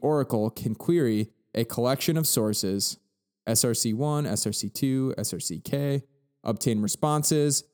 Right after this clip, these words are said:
and aggregate them into a single answer. Oracle might do this in any f-, number of ways. One, for example, is majority voting. If a majority of sources return the identical value A,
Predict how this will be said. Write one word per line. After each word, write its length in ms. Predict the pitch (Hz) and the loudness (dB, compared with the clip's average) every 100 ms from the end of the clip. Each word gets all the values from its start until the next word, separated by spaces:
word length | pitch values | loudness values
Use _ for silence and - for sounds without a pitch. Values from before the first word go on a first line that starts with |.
| - | -4
and 140 | 120 | 0
aggregate 440 | 131 135 143 135 127 | 0 2 2 2 2
them 160 | 123 | 0
into 300 | 110 107 113 | 0 0 0
a 60 | 110 | 2
single 360 | - 104 101 90 | 2 0 -2 -2
answer. 480 | 104 101 87 80 - _ _ _ _ _ _ | -4 -4 -6 -8 -10 _ _ _ _ _ _
Oracle 360 | 135 160 170 156 | 0 2 2 2
might 240 | 127 117 | 2 2
do 120 | 120 123 | 2 2
this 200 | 120 120 | 2 2
in 140 | 110 | 0
any 340 | 101 117 117 | 0 0 0
f-, 140 | 113 - - | -2 -8 -6
number 580 | 117 113 110 107 107 104 107 | 0 2 2 2 0 0 -2
of 180 | 104 | -2
ways. 500 | 107 98 92 - - - _ _ _ - | -2 -2 -4 -4 -6 -10 _ _ _ -4
One, 220 | 147 156 | -2 0
for 160 | 143 | 0
example, 420 | 120 113 107 107 92 | 0 0 0 0 0
is 180 | 101 | 0
majority 500 | 107 104 107 104 101 | 0 -2 0 0 0
voting. 440 | 107 151 127 98 - | 2 2 2 0 -4
If 120 | 104 | -4
a 60 | 107 | 0
majority 480 | 107 104 127 123 117 | 0 2 2 2 2
of 100 | - | 2
sources 480 | 151 147 143 123 | 2 2 2 0
return 340 | 113 113 123 113 | -2 -2 0 0
the 80 | 107 | 0
identical 540 | 110 113 135 143 135 | 0 0 0 0 2
value 340 | 131 131 131 143 | 2 2 2 2
A, 320 | 139 117 | 2 2